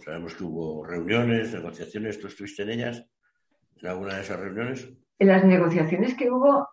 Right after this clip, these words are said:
Speaker 2: eh, las, las tuvo el Ministerio con el Comité Nacional. Los cargadores no estábamos en esta ecuación.
Speaker 1: No, me refiero a con los convocantes, con los convocantes del paro.
Speaker 2: ¿Con los convocantes del paro te refieres con plataforma?
Speaker 1: Mm.
Speaker 2: Nosotros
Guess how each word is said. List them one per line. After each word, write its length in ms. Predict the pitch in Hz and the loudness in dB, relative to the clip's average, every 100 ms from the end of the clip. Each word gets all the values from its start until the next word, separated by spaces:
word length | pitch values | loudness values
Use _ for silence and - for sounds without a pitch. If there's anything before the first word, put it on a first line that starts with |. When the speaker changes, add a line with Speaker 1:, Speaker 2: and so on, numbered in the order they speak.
| - | -4
Speaker 2:
eh, 540 | 180 175 165 156 151 151 | 0 4 6 6 4 2
las, 340 | 156 - - | 0 -4 -10
las 200 | 139 139 | -10 -8
tuvo 200 | 175 180 | -2 2
el 140 | 208 202 | 4 6
Ministerio 800 | 185 180 180 170 196 240 247 - | 6 6 2 0 4 4 2 0
con 320 | 175 196 226 | 2 4 2
el 160 | 214 | 2
Comité 280 | 214 143 143 | 0 -4 -2
Nacional. 560 | 175 214 151 160 160 - _ _ _ _ | -2 -2 0 0 0 -4 _ _ _ _
Los 180 | - 165 | -2 2
cargadores 460 | 165 160 165 208 226 | 4 6 8 6 6
no 220 | 208 196 | 4 4
estábamos 540 | 180 - 170 165 165 | 2 2 0 0 -2
en 80 | 156 | -6
esta 180 | 156 147 | -6 -8
ecuación. 520 | 135 127 - 131 127 104 | -10 -10 -6 -4 -4 -4
Speaker 1:
No, 100 | 110 | -4
me 120 | 107 | -2
refiero 360 | 101 113 113 | -2 -2 2
a 260 | 120 120 110 | 4 2 -2
con 120 | 98 | -6
los 100 | 87 | -8
convocantes, 720 | - 87 82 87 80 73 67 | -8 -8 -8 -10 -10 -16 -18
con 280 | - 71 71 | -18 -18 -16
los 160 | 71 73 | -18 -18
convocantes 440 | 78 80 80 78 | -18 -16 -16 -16
del 140 | 73 - | -18 -18
paro. 240 | - - _ _ _ | -20 -20 _ _ _
Speaker 2:
¿Con 180 | - 190 | 4 6
los 120 | 180 | 6
convocantes 540 | 196 196 185 202 220 240 | 6 6 6 6 4 4
del 120 | 226 | 2
paro 200 | 226 240 | 2 0
te 80 | 214 | -2
refieres 260 | 214 214 | 2 2
con 160 | 220 208 | 2 0
plataforma? 680 | 190 180 180 196 190 151 135 _ _ _ - | 2 0 -2 -2 -2 -4 -10 _ _ _ -12
Speaker 1:
Mm. 260 | 202 175 180 | -10 -8 -8
Speaker 2:
Nosotros 320 | 175 208 | -2 2